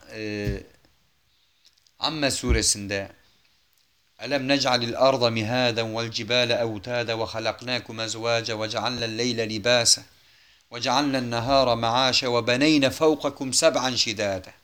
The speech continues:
Ve ayetler böyle devam eder ve daha birçok yerde. Allah Resulü Aleyhisselatü Vesselam sabah uyandığında yaptığı zikirlerden, zikirlerin yanı sıra bazı ayetleri de okuyordu.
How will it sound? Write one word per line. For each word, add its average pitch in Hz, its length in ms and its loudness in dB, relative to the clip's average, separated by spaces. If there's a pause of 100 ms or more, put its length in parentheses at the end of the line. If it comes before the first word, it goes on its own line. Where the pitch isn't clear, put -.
(680)
Ve - 40 0
ayetler 190 540 2
böyle 170 200 8
devam 147 300 8
eder 117 180 2
ve 123 100 2
daha 135 240 4
birçok 135 380 -2
yerde. 92 300 -6 (1080)
Allah 185 280 0
Resulü 165 260 2
Aleyhisselatü 139 560 2
Vesselam 110 440 -4 (600)
sabah 139 520 0
uyandığında 131 680 -2
yaptığı 127 400 -8
zikirlerden, 113 720 -8 (760)
zikirlerin 117 560 -6
yanı 139 260 -4
sıra 143 320 -2
bazı 139 320 2
ayetleri 117 520 -2
de 123 60 -6
okuyordu. 104 520 -10